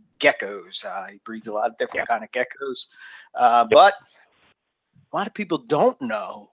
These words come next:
Speaker 1: what else he works with. So, um,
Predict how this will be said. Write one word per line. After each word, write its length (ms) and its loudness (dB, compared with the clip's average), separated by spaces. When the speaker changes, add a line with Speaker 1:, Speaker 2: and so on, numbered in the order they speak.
Speaker 1:
what 240 -8
else 260 -2
he 120 -12
works 340 -14
with. 180 -20
So, 360 8
um, 360 6